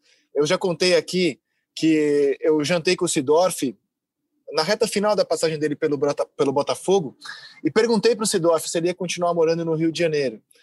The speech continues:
E ele disse que não, porque ele achava que o Brasil era muito longe do mundo.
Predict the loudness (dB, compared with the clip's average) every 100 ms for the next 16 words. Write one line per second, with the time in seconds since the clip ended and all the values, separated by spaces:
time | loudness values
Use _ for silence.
0 | _ _ _ -2 2 2 2 0 2 2
1 | 2 0 -8 _ _ _ -4 2 2 4
2 | 2 0 0 2 2 4 2 2 0 -2
3 | 0 0 0 -2 -2 -2 -6 -12